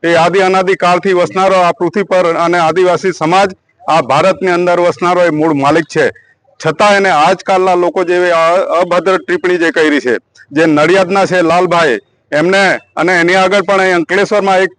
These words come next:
પિન્ટુ કરીને બોલી ગયો છે, એક કચ્છનો પણ બોલી ગયો છે, એને કઈ પોલીસ કાર્યવાહી નથી કરતી. બાકી તો પ-, પોલીસ તંત્રને મારે કહેવા માંગુ છું કે તમે રા-, રાતોરાત આરોપીઓને પકડી લાવો છો બીજા કેસોની અંદર, જ્યારે આદિવાસી સમાજ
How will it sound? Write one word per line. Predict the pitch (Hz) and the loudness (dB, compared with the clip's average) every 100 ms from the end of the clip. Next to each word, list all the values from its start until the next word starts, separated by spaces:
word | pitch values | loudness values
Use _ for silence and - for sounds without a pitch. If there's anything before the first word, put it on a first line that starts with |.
| _ - _ | _ -20 _
પિન્ટુ | 175 196 208 | -2 -2 -2
કરીને | 208 196 202 | -2 0 -2
બોલી | 180 190 190 | 0 0 0
ગયો | 185 175 | 2 0
છે, | 147 117 - _ - 180 | 2 -2 -4 _ -4 -4
એક | 185 | 0
કચ્છનો | 190 190 202 214 | -2 0 0 0
પણ | 220 202 | 0 0
બોલી | 196 202 | 0 0
ગયો | 190 180 | 0 0
છે, | 170 | 2
એને | 165 202 196 | 2 0 0
કઈ | 202 | -2
પોલીસ | 196 190 202 | -2 -2 -2
કાર્યવાહી | - 175 190 185 190 | -2 0 2 2 0
નથી | 185 160 | 0 -4
કરતી. | 165 160 127 113 - _ _ 135 | -2 -4 -2 -6 -6 _ _ -6
બાકી | 143 160 214 | -2 -2 -2
તો | 202 | -2
પ-, | 202 185 160 - | 0 0 -2 -2
પોલીસ | 196 214 - | 0 0 0
તંત્રને | 196 196 202 202 | 0 0 0 2
મારે | 185 196 | 2 0
કહેવા | 165 175 190 | 0 0 2
માંગુ | 196 196 196 | 0 0 -2
છું | 190 | -2
કે | 196 | -4
તમે | - 180 196 180 | -2 0 0 2
રા-, | 175 190 - _ - | 2 0 -4 _ -4
રાતોરાત | 147 160 220 208 185 196 214 196 - _ _ _ - | 0 0 0 2 2 0 -2 -8 -14 _ _ _ -6
આરોપીઓને | 135 165 175 220 208 | -2 -2 -2 -2 0
પકડી | - 180 220 | -2 0 2
લાવો | 208 196 185 | 2 2 2
છો | 180 | 0
બીજા | 170 180 | 0 0
કેસોની | 165 175 175 165 156 | 0 -2 0 0 0
અંદર, | 143 120 | 0 -2
જ્યારે | 131 180 | 0 0
આદિવાસી | 180 156 196 196 214 180 | 2 0 0 0 -2 -4
સમાજ | - 160 | -4 -2